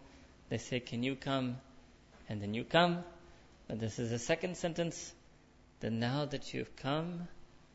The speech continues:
I want you to stay." Allahu Akbar Kabira. This is tawfiq from Allah. That now that you come, I want you to stay for ten days and ten nights. I don't want you to leave.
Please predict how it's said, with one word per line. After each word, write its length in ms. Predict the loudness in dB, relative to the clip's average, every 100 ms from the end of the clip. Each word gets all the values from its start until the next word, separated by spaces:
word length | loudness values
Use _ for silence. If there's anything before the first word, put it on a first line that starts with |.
| -8
I 220 | 0 2 2
want 500 | 2 2 0 -4 -6
you 120 | -6
to 220 | -6 -8
stay." 520 | -8 -4 0 0 -2 -8 -18 -20 -20 -20 -20 -12 -8
Allahu 520 | -4 2 4 4 0
Akbar 280 | -6 -6 -8 -6
Kabira. 420 | -2 -2 0 -2
This 180 | -4 -4
is 80 | -4
tawfiq 520 | 2 2 6 6 6
from 260 | 2 -2 0
Allah. 560 | 0 2 6 8 8 2 -4 -18 -20 -20 -20 -10 -4
That 100 | 0
now 260 | 4 6
that 240 | 4 0 -2
you 80 |
come, 500 | -4 2 4 4 2 -4 -12 -20 -20 -8
I 120 | -2 2
want 320 | 2 2 -2
you 60 |
to 60 | 2
stay 280 | 4 6 4
for 240 | 2 0
ten 480 | 8 10 10 6 0
days 520 | 2 2 2 0 0
and 200 | -2 -2
ten 300 | -2 0 0
nights. 680 | 2 4 4 2 -2 -8 -10 -14 -20 -6 2
I 80 |
don't 160 | 6 6
want 200 | 4 0
you 60 | 2
to 160 | 2
leave. 680 | 2 0 2 2 0 -4 -10